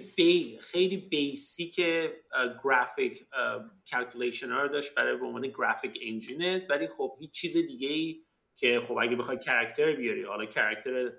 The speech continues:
اسکلتونش رو بخوای با یه چیز دیگه درست کنی، نه حالا تو می‌خوای کنترل کنی، دیباگ می‌خوای بکنی، هیچ کدوم اونا، اه، تا زمانی که من می‌دونم اصلاً وجود نداشت. و یادم دو تا از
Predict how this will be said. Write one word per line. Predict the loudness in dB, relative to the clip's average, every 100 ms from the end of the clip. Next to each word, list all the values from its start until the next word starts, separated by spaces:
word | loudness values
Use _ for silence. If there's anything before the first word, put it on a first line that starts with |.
| -8
اسکلتونش | -2 2 2 2 0 0 0 0
رو | -2
بخوای | 0
با | 2
یه | 2
چیز | 0 -4
دیگه | -4 -2
درست | 0 0 0 -2
کنی، | -8
نه | 0 2
حالا | 4 2 -2
تو | -4 -10
می‌خوای | -14 -4 -2 -2 -6 _
کنترل | -4 -2 0 2 2
کنی، | 2 -2 -8
دیباگ | -8 -6 0 4 4
می‌خوای | 0 -2 -2
بکنی، | -4 -10 -20 _
هیچ | -8 -4 -2
کدوم | 0 2
اونا، | 0 -2 -2 0 0 -2 -8 _ _ _ _
اه، | 2 4 2 2
تا | 0
زمانی | 0 -2 -2
که |
من | 2 2 2
می‌دونم | -2 -4 0 2
اصلاً | 2 -2 -2
وجود | -4 -4 -4 -2
نداشت. | -2 -2 -6
و | -4
یادم | -2 -2 -4 -6 -4
دو |
تا | -2 0
از | 0 -2